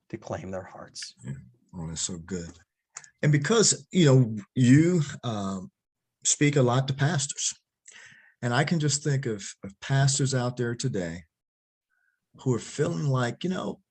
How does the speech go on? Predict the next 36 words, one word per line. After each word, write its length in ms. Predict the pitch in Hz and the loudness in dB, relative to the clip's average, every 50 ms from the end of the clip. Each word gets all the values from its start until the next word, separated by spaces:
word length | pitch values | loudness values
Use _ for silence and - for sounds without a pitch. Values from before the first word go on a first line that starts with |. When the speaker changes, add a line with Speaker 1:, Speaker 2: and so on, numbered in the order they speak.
| _ _ | _ _
Speaker 2:
"Man, 240 | - 151 170 160 139 | -4 -2 0 0 0
am 120 | - 120 117 | -2 -2 -2
I 120 | 131 151 | 0 2
having 340 | 143 131 135 135 135 127 113 | 2 4 4 2 2 2 0
the 140 | 98 98 104 | 0 -2 -2
impact 480 | 117 127 - - 123 113 113 110 - - _ _ _ _ _ _ | -2 -4 -6 -6 -6 -4 -4 -6 -10 -14 _ _ _ _ _ _
that 100 | - 107 104 | -8 -6 -4
I 100 | 101 101 | -4 -2
should? 540 | - - - 117 107 101 101 95 95 90 92 _ _ _ - - - _ _ _ _ - _ | -2 -2 -2 0 0 0 0 -2 -2 -4 -8 _ _ _ -20 -20 -20 _ _ _ _ -20 _
Am 160 | - 104 107 113 | -4 -2 -2 0
I 160 | 107 131 151 | 2 4 4
reaching 460 | 139 110 113 123 127 - - 127 120 | 6 6 4 2 2 2 0 0 0
the 60 | 113 | 2
next 280 | 107 107 104 101 - - | 0 0 0 -2 -4 -8
generation 640 | - 113 110 110 101 98 98 98 98 98 - 104 98 | -6 -4 -2 0 2 2 4 4 4 2 0 0 0
as 140 | 95 90 101 | -2 -2 -2
I 140 | 98 90 90 | -4 -4 -4
should?" 580 | - - - 110 101 92 90 92 87 87 95 - _ _ _ - - _ _ _ _ _ _ | -4 -4 -4 -4 -4 -2 -2 -2 -4 -6 -8 -12 _ _ _ -20 -20 _ _ _ _ _ _
And 100 | 131 135 | 2 4
some 260 | - - 185 202 214 | 4 6 6 6 6
of 80 | 202 165 | 8 6
them 180 | 151 180 214 143 | 6 8 8 6
are 40 | |
feeling 440 | - - - 117 104 101 98 95 92 80 - _ _ _ _ _ | 6 4 2 0 2 2 2 0 -2 -6 -12 _ _ _ _ _
helpless, 680 | _ - 113 123 - - - 135 135 - - - - - _ _ _ _ _ _ _ _ - - | _ -4 -2 -2 -2 -6 -12 -12 -10 -8 -8 -8 -10 -14 _ _ _ _ _ _ _ _ -6 -4
even 180 | 160 190 165 | -2 0 2
hopeless, 600 | 123 143 - - - - 139 - - - - - - _ _ - - - - - - - _ _ _ _ - | 0 0 -2 -4 -8 -12 -12 -10 -10 -10 -10 -12 -16 _ _ -20 -20 -20 -20 -20 -20 -20 _ _ _ _ -10
uh, 180 | 127 113 110 | -8 -8 -6
that 160 | 101 110 104 | -6 -4 2
they're 120 | 139 156 170 | 4 4 6
not 220 | 175 151 127 - | 6 4 4 2
making 280 | 131 127 127 131 127 107 | 2 0 2 2 0 -2
a 60 | 101 | -2
difference. 480 | 98 98 95 - - - - - - 95 | -2 -4 -6 -6 -6 -12 -12 -14 -10 -6
And 80 | 98 | -4
maybe 440 | 107 110 113 113 110 110 104 90 - | -2 0 0 0 0 0 0 -2 -4